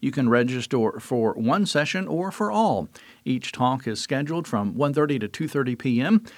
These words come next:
The cost is ten dollars per person per lecture. Green Spring Gardens is located at forty-six zero three Green Spring Road, Alexandria.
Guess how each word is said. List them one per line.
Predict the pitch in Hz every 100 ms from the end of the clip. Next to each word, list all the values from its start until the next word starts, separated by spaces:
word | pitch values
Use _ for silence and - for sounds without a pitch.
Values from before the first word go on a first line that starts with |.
| - -
The | -
cost | 180 190 185 147
is | 143
ten | - 233 214
dollars | 175 156 156 -
per | - 190
person | 175 - 208 - 127 -
per | - 190 180
lecture. | - 190 196 - 80 - - - _
Green | - 110 107
Spring | - 127 113 104
Gardens | 113 131 113 107 104
is | 110
located | 123 139 131 160 180
at | - -
forty-six | 165 156 139 120 - 170 - -
zero | 127 160 151 127
three | - 165 196 196
Green | 120 143 143
Spring | 143 139 131
Road, | 127 147 139
Alexandria. | 113 143 117 131 151 185 226